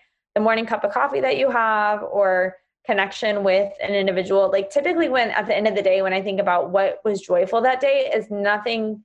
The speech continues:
to do with my, what I achieved or, like, work. It's typically, like,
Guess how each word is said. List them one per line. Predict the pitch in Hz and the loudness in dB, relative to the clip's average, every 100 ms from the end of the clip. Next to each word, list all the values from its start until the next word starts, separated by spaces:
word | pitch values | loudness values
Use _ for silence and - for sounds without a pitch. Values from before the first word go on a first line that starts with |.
| _ | _
to | 233 | 0
do | 214 208 | 2 2
with | 202 208 | 2 0
my, | 185 165 | 0 0
what | 147 202 | 0 0
I | 160 | 0
achieved | 190 - 208 196 190 | -2 -6 -2 -2 2
or, | 185 | 2
like, | 175 175 170 | 2 0 -2
work. | 185 175 247 349 - | 0 2 2 0 -2
It's | 220 - | -2 -2
typically, | 233 208 214 214 202 | -4 0 0 2 2
like, | 196 190 180 - | 4 2 0 -4